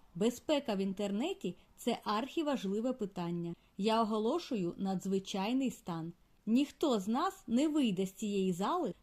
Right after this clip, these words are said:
поки ми не знайдемо спосіб, як вирішити кризу, що наростає. Наші наради суворо засекречені», оголосила очільниця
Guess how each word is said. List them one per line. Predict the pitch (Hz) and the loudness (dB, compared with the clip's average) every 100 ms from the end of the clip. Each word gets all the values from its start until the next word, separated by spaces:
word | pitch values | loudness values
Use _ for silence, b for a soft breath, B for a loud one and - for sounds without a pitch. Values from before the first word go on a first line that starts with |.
| - | 0
поки | 240 277 | 2 6
ми | 247 240 | 6 6
не | 220 | 2
знайдемо | 196 214 277 226 196 185 | 0 0 0 2 0 0
спосіб, | - 269 403 - 190 - | -4 -4 -2 -2 -6 -6
як | 190 220 220 | -2 -2 0
вирішити | 190 226 320 339 254 196 | 2 2 2 0 -2 -4
кризу, | 190 220 285 294 302 | -2 0 0 0 -2
що | - 277 | -2 -2
наростає. | 285 330 - - 180 160 - - _ _ _ - | 0 -2 -4 -4 -4 -4 -10 -18 _ _ _ -6
Наші | 214 233 233 233 | 0 0 0 0
наради | 220 214 311 370 185 | 0 2 2 2 0
суворо | - 226 190 190 202 269 | 0 0 0 2 0 0
засекречені», | 294 - 339 233 175 - 190 175 180 - - | 0 -2 0 0 0 -2 -4 -4 -4 -10 -8
оголосила | 208 220 262 294 294 285 214 190 | -2 2 2 2 0 0 0 0
очільниця | 196 190 - 269 370 302 - | -4 -4 -2 -2 0 -2 -4